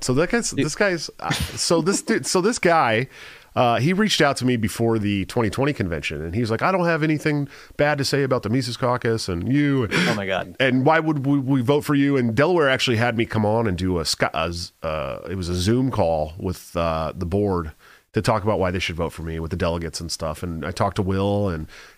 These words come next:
Speaker 1: and, uh, who was the, the, uh, Sean obviously was on there. Sean Gow-, Gower,
Speaker 2: He's
Speaker 1: who's
Speaker 2: great.
Speaker 1: amazing. Yeah. And then,
Speaker 2: Yeah.
Speaker 1: uh, who was the vice chair?
Speaker 2: At that point, I'm not certain.
Speaker 1: There,
Speaker 2: Um,
Speaker 1: there was, like, the
Speaker 2: Brad Thomas, maybe?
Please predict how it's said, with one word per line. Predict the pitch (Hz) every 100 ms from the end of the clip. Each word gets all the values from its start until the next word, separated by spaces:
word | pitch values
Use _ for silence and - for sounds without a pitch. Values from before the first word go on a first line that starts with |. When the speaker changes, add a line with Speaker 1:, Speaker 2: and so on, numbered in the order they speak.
| -
Speaker 1:
and, | 87 85 78
uh, | 85 80 78 78
who | 110 120
was | 113
the, | 107 92 - -
the, | - 80 80
uh, | 76 58 - - -
Sean | - 139 113 104
obviously | 95 92 - 92
was | 87
on | 85 85
there. | 87
Sean | 98 90
Gow-, | 87 82 80 87
Gower, | 90 82 85
Speaker 2:
He's | 110
Speaker 1:
who's | 101
Speaker 2:
great. | 117 101 110 -
Speaker 1:
amazing. | 113 107 90 85 85
Yeah. | 82 82 - - -
And | 98 98
then, | 98 95
Speaker 2:
Yeah. | 90
Speaker 1:
uh, | 95
who | 160
was | 143
the | 117
vice | 90 95
chair? | - 107 101 110 _ _ _ _ _ _ _ _ _ _ _ - - _ _ _ -
Speaker 2:
At | 101
that | 120 127 -
point, | 175 185 -
I'm | 117
not | 131 123
certain. | - 131 117 107 104 _ _ _ _ _ _ -
Speaker 1:
There, | 104
Speaker 2:
Um, | 104 101 101 95
Speaker 1:
there | 104
was, | 107 113
like, | -
the | 120
Speaker 2:
Brad | 123
Thomas, | 127 135 156 -
maybe? | 170 170 165